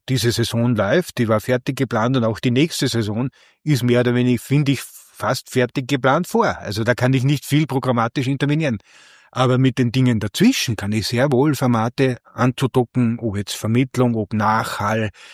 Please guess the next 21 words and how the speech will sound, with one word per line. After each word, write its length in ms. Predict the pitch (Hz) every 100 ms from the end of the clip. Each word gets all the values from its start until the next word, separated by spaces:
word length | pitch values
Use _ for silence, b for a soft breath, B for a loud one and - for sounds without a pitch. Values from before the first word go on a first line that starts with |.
| B -
wie 260 | 107 117
wir 140 | 113 117
erzählen, 500 | 104 - 120 120 120
wir, 160 | 120
wie 160 | 110 139
gehe 220 | 131 123
ich 420 | 151 165 - -
raus, 380 | 95 90 101 101
sozusagen 300 | 127 - 110
auch 200 | 107 107
als 220 | 117 -
eine 220 | - 117 123
Identifikationsfigur. 1500 | 120 120 117 98 113 120 107 - 107 156 170 - 113 113 110 - b b b b b b
Und 160 | 123 117
das 140 | -
heißt, 340 | 113 127 - - _ _ -
unterwegs 560 | 143 135 117 143 - -
sein, 320 | 143 151 143 _ -
Gespräch 520 | 113 - 127 143 151
suchen, 500 | - 151 151 - 147 - b _ -
zuhören, 720 | 151 160 135 131 135 143